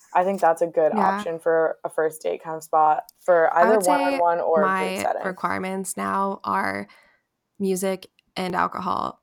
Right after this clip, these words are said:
Speaker 2: <laughs> in order to have a good first date.
Speaker 1: <laughs> Alcohol, a hundred percent. And honestly, I'm pretty much out on formal dinner dates as your
Speaker 2: Yeah,
Speaker 1: first
Speaker 2: it's
Speaker 1: date
Speaker 2: just, like,
Speaker 1: option.
Speaker 2: very overdone.
Speaker 1: Um, I was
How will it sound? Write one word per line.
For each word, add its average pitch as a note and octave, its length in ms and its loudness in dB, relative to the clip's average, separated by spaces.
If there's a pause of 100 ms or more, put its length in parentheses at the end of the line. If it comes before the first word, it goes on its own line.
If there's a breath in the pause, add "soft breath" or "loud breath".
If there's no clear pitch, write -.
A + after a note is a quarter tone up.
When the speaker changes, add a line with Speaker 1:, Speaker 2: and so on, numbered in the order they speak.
(120)
Speaker 2:
<laughs> B3+ 140 -2
in G#3+ 100 2
order F#3 200 0
to F3+ 80 -2
have F3+ 140 0
a F3+ 40 -8
good - 200 -10
first - 260 -8
date. - 260 -8 (520 soft breath)
Speaker 1:
<laughs> C4 140 4
Alcohol, A#3+ 520 8
a A#3+ 40 6
hundred F#3+ 240 0
percent. F3+ 460 2 (420 loud breath)
And G#3 100 2
honestly, B3 800 2 (140)
I'm F#3+ 160 4
pretty G#3 260 0
much A#3+ 220 0 (140)
out E3 480 6
on D#3+ 440 2 (200)
formal D#3+ 460 0
dinner D#3 300 -2
dates F3+ 300 2
as D#3+ 340 0
your - 80 -2
Speaker 2:
Yeah, F#3+ 120 2
Speaker 1:
first G3 200 0
Speaker 2:
it's B3+ 180 0
Speaker 1:
date D4+ 60 0
Speaker 2:
just, E4 240 4
like, - 100 -4
Speaker 1:
option. G3 80 0
Speaker 2:
very G3+ 380 0
overdone. F#3 440 -4
Speaker 1:
Um, F3 540 2 (440)
I F3+ 160 8
was F3 280 4